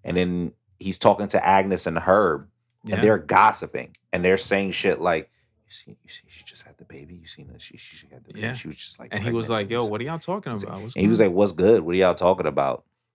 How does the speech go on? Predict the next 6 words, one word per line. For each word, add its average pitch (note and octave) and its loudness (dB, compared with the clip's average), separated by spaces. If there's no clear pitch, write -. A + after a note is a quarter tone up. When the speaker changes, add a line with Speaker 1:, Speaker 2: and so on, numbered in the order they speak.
Speaker 1:
And G2+ 4
then G2 0
Agnes B2 4
is F#2+ -2
kinda F#2 2
deflecting. E2 -2